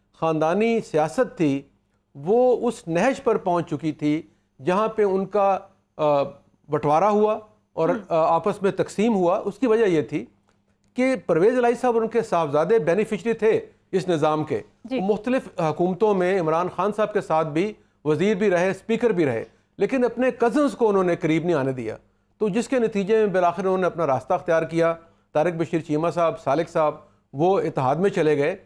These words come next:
Speaker 1: और वहाँ उनको वजारतें भी मिल गईं। तो मेरा ये ख्याल है कि अगर, अगर एक पार-, एक पार्टी जो सिर्फ ख़ानदान पर मुश्तमिल थी, अब वो, अ, दुश्मनी में बदल गई तकरीबन, सियासी
Speaker 2: हम्म।
Speaker 1: दुश्मनी समझ लें, और उसके नतीजे में ये सारा जो उनका एक बना बनाया महल था,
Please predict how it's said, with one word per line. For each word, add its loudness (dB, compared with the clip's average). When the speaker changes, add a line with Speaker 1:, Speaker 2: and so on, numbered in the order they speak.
Speaker 1:
और 0
वहाँ 2
उनको 0
वजारतें 0
भी 2
मिल 2
गईं। -2
तो -2
मेरा 2
ये 2
ख्याल 2
है 2
कि -2
अगर, 0
अगर 0
एक 0
पार-, 2
एक -4
पार्टी 0
जो 0
सिर्फ 0
ख़ानदान 0
पर 2
मुश्तमिल -2
थी, -8
अब 0
वो, 2
अ, 2
दुश्मनी 2
में 2
बदल 0
गई 2
तकरीबन, -4
सियासी -4
Speaker 2:
हम्म। -10
Speaker 1:
दुश्मनी -4
समझ -2
लें, 0
और 0
उसके -2
नतीजे 0
में 0
ये 0
सारा 0
जो 0
उनका -2
एक -2
बना -2
बनाया 0
महल -2
था, -6